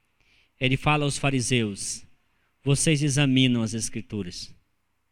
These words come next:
Parabéns. Muito bem. Jesus está elogiando eles. Jesus está reconhecendo que o que eles estão fazendo está certo. "E vocês procuram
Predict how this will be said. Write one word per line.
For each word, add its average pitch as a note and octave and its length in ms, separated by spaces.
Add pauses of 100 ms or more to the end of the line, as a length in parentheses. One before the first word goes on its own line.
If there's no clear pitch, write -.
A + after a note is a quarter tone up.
(260)
Parabéns. A2+ 640 (1160)
Muito C3 200
bem. A2 200 (640)
Jesus B2 280
está D3 120
elogiando D3 560
eles. - 440 (800)
Jesus A#2+ 240
está E3 120
reconhecendo E3+ 800
que E3 120
o D#3 40
que - 80
eles E3 140
estão F3 180
fazendo D#3+ 460
está D3+ 240
certo. - 480 (1000)
"E D3+ 80
vocês G3+ 440
procuram A3+ 680